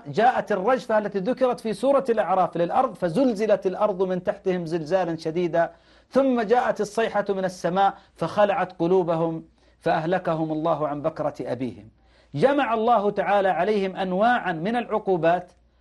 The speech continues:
وصنوفاً من المثلات وأشكالاً من البليات، وذلك لأنهم اتصفوا بأقبح الصفات، فسلط الله عز وجل عليهم رجفة شديدة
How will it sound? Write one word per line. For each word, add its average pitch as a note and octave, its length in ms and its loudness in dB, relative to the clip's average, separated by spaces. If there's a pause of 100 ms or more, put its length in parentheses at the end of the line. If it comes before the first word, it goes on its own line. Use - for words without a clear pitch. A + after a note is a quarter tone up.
(160)
وصنوفاً G#3 600 0
من F#3+ 220 -2
المثلات G#3 640 2 (380)
وأشكالاً A3 680 4
من G3+ 200 -2
البليات، F#3+ 640 2 (600)
وذلك B3+ 540 4
لأنهم A#3+ 880 2 (320)
اتصفوا B3 880 0 (760)
بأقبح B3 500 2
الصفات، A#3 600 0 (760)
فسلط C4 520 2
الله A3+ 400 4
عز F#3+ 220 -2
وجل G3 420 0
عليهم F3 460 0
رجفة G3+ 520 0
شديدة A#3 640 0